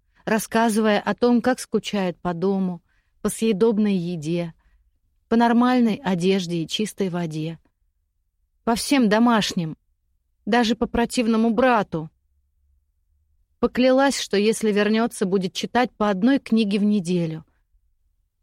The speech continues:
Потом подумала и дала другое обещание. По книге в две недели. И по одному полотну в день. Ну, чтобы богиня смилостивилась и всё-таки её спасла. «Это неправильно.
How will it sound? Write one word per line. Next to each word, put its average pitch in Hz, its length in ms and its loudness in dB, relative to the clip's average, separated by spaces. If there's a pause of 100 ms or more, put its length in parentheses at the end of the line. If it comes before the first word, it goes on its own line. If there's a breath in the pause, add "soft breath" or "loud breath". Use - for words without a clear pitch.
(220)
Потом 214 280 0
подумала 233 440 2
и 208 100 4
дала 208 240 2
другое 202 460 2
обещание. 180 720 -2 (840)
По 220 100 -2
книге 233 380 2
в 208 60 0
две 208 240 4
недели. 160 560 -2 (1080)
И 220 60 -2
по 214 220 -2
одному 208 340 2
полотну 220 460 0
в 202 80 -2
день. 156 400 -4 (1120)
Ну, 240 120 2
чтобы 247 340 2
богиня 226 540 2
смилостивилась 208 1160 0 (300)
и 208 60 -6
всё-таки 220 600 -2
её 175 160 -2
спасла. 165 640 -10 (2000)
«Это 254 220 2
неправильно. 226 880 2